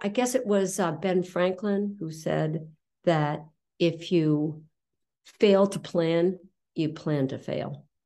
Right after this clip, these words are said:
And I was reminded of this. Uh, I teach, uh, sports leadership at Boston College and coaching for high performance. I've taught there for almost twenty years,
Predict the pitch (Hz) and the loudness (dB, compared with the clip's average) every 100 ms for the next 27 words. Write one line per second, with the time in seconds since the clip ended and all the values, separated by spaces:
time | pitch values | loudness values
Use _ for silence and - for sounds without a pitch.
0 | _ _ _ _ _ _ _ _ _ - | _ _ _ _ _ _ _ _ _ 2
1 | 269 254 269 262 - _ _ _ 240 285 | 6 8 8 6 -2 _ _ _ 2 4
2 | 320 339 349 339 - 196 202 190 185 190 | 6 4 4 2 -2 -2 0 2 2 4
3 | 262 190 156 147 - 160 151 147 143 143 | 2 2 0 -4 -4 -4 -4 -2 -2 -2
4 | 143 - - _ _ _ - 170 156 151 | -6 -10 -14 _ _ _ -10 -6 -4 -2
5 | 165 165 165 196 170 - - - _ _ | 0 -2 0 0 0 -2 -12 -14 _ _
6 | _ _ _ _ _ - 139 139 - 196 | _ _ _ _ _ -18 -14 -14 0 2
7 | 175 - 277 262 262 - 262 240 240 - | 2 0 4 6 4 4 4 4 0 -16
8 | _ - - _ - 175 170 165 160 160 | _ -14 -14 _ -12 -8 -6 -4 -6 -4
9 | 170 - 165 160 156 151 151 - 143 160 | -6 -2 -2 0 0 0 -4 -6 -6 -4
10 | - 185 190 170 - 147 160 151 143 - | 0 0 0 -2 -4 -4 -4 -6 -10 0
11 | 254 240 226 226 220 - _ _ _ _ | 2 4 2 0 -4 -12 _ _ _ _
12 | _ _ - 143 - 156 160 151 - 165 | _ _ -16 -16 -8 -6 -4 -6 -6 -4
13 | 175 175 - - 147 147 143 139 135 131 | -2 -2 -6 -6 -2 -2 0 -2 -2 -4